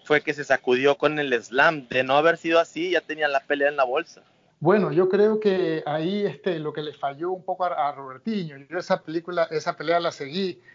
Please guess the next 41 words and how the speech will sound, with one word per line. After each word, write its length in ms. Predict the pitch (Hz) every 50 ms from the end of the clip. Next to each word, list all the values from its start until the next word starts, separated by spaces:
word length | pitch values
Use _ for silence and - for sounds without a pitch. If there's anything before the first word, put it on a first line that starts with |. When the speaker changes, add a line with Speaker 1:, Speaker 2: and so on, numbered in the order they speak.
| _ _ - -
Speaker 2:
eh, 420 | 156 151 147 143 139 139 151 - -
de 120 | 147 147
muy 180 | 147 165 180 170
cerca, 400 | - 214 208 - - 175 170 - -
es 160 | 165 143 -
que 240 | - - 190 185 170
a 180 | - 151 143
veces 640 | 143 151 180 196 185 - 220 220 214 208 208 - - _ _ _ _ _ _ _ _ _ -
que 80 | 170
él 100 | 180 190
fue 160 | - - 214
muy 220 | 208 185 196 214 214
kamikaze. 1000 | 220 226 220 196 180 143 - _ _ _ _ _ - 202 208 185 - - - 131
Por 180 | - - 143 170
un 140 | 190 196 208
lado 320 | 208 214 214 214 208 208
es 100 | 202 165
bueno 480 | 165 185 202 208 208 214 208 214 208 -
salir 420 | - - 160 156 165 196 208 202
a 100 | 202 185
matar, 1000 | 170 160 147 _ _ _ _ _ _ _ _ _ _ _ - 208 220 220 214 -
salir 340 | - 165 147 147 175 196 208
a 60 | 208
matar 380 | 196 180 156 - - 180 196 208
o 60 | 208
morir, 540 | 190 165 151 160 214 220 202 175 175 - _ _ _ _ _ _ -
porque 260 | 175 160 151 156 139
ya 200 | 143 170 175 -
tú 80 | -
sabes 360 | 156 - 190 190 196 185 170 -
que 100 | - 185
eres, 340 | 170 175 196 185 185 - _ _ _ _ _ _ -
eres 200 | 151 156 175 156
muy 200 | 165 180 190 180
superior 640 | - 220 214 - 165 139 131 143 147 185 202 202 196
y 60 | 196
como 260 | - - 147 139 127
sea 220 | - 180 175 170
vas 140 | 175 170 156
a 60 | 175
resolver. 640 | 185 180 165 - - 147 139 160 185 185 160 147 -